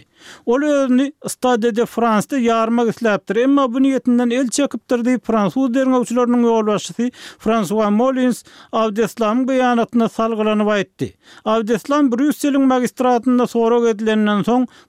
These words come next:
Bruges türmesine geçirildi. Stadiona, kafelere we konsert zalyna edilen ýaragly we bombaly hüjümlerde bir ýüz otuz adam öldürildi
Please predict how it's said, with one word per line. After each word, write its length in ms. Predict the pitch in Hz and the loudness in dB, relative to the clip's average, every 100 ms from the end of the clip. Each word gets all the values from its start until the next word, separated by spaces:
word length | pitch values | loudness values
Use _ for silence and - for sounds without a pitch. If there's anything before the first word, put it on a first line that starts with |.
| - | -2
Bruges 380 | 269 262 262 | 0 2 0
türmesine 540 | - 240 240 220 196 214 | -2 0 2 2 2 2
geçirildi. 540 | 208 202 190 156 143 | 0 0 -2 -2 -4
Stadiona, 720 | 196 - 226 208 226 226 220 | -4 -2 0 2 2 2 0
kafelere 640 | - 220 - 233 214 220 269 | -2 -4 -2 0 0 0 0
we 160 | 285 | 0
konsert 540 | - 226 226 - 285 233 | -2 -2 -2 -2 -2 -2
zalyna 420 | 269 269 254 262 | -2 0 2 0
edilen 320 | 233 233 247 | 0 0 2
ýaragly 300 | 233 226 226 | 2 2 0
we 280 | 240 262 220 | 0 -2 0
bombaly 360 | 233 226 226 | 0 0 2
hüjümlerde 580 | 208 214 226 214 208 220 | 0 0 0 2 0 -2
bir 60 | 247 | 0
ýüz 140 | 262 | 0
otuz 280 | 233 208 247 | -2 0 2
adam 300 | 233 233 247 | 2 2 2
öldürildi 460 | 247 233 233 233 | 0 0 -2 0